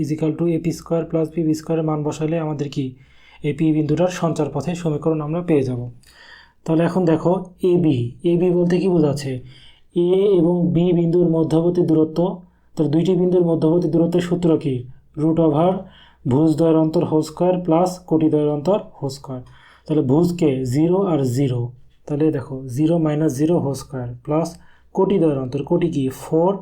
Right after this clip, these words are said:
আর সিক্স, তাহলে ফোর মাইনাস সিক্স হোল স্কয়ার। এটা হচ্ছে এবি এর মান। তাহলে এবি স্কয়ার যদি স্কয়ার করি তাহলে এখানে রুটটা উঠে গেল, আচ্ছা রুট উঠে গেল। এখন ভেতরে কি থাকতেছে? জিরো থেকে জিরো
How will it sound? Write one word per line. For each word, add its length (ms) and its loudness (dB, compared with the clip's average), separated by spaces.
আর 140 -6
সিক্স, 280 -4
তাহলে 160 -4
ফোর 300 0
মাইনাস 360 0
সিক্স 200 -2
হোল 100 -4
স্কয়ার। 340 -10
এটা 120 0
হচ্ছে 200 0
এবি 200 2
এর 120 0
মান। 180 -4
তাহলে 160 2
এবি 200 2
স্কয়ার 400 0
যদি 160 0
স্কয়ার 360 0
করি 300 2
তাহলে 160 2
এখানে 220 0
রুটটা 300 0
উঠে 260 2
গেল, 120 2
আচ্ছা 160 -2
রুট 220 0
উঠে 180 0
গেল। 100 0
এখন 160 -2
ভেতরে 280 2
কি 160 4
থাকতেছে? 320 -2
জিরো 280 2
থেকে 220 2
জিরো 240 4